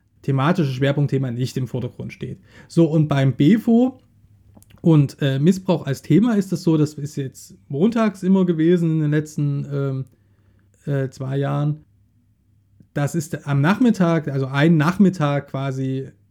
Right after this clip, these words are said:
ein verlängerter Nachmittag, wo das im Plenum vorgestellt wird. Aber auch das ist nur ein Ausschnitt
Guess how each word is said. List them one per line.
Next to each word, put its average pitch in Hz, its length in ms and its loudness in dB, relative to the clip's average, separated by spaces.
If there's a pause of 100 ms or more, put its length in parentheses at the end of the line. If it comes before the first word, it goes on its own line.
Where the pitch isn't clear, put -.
(220)
ein 147 60 -6
verlängerter 143 500 0
Nachmittag, 139 560 -6
wo 135 80 -6
das 131 220 -8
im 135 260 -6 (1200)
Plenum 185 460 6
vorgestellt 143 640 -2
wird. 120 220 -14
Aber 139 160 -4
auch 151 100 -8
das 185 220 -2
ist 185 120 -2
nur 160 140 2
ein 139 60 -2
Ausschnitt 165 520 0